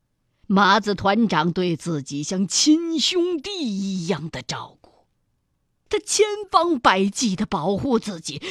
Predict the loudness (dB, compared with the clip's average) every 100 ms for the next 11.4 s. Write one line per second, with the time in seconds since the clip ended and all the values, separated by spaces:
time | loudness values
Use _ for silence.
0 | -12 -4 -2 0 -2 -4 0 2 4 4
1 | 2 0 -2 -2 0 -2 -2 -4 -4 -4
2 | -2 2 2 2 2 2 2 2 2 2
3 | 2 2 2 2 0 -8 -10 -20 _ _
4 | _ _ _ -12 -8 -6 -8 -10 0 0
5 | 0 0 0 2 0 0 2 2 0 4
6 | 4 4 0 -2 2 2 2 -2 -4 -10
7 | -12 -20 -12 -8 0 0 0 0 0 2
8 | 0 0 2 0 2 0 4 6 6 6
9 | 4 2 2 0 -2 -2 -6 -8 -16 -20
10 | -20 _ _ _ _ _ _ _ _ _
11 | _ -12 -12 -14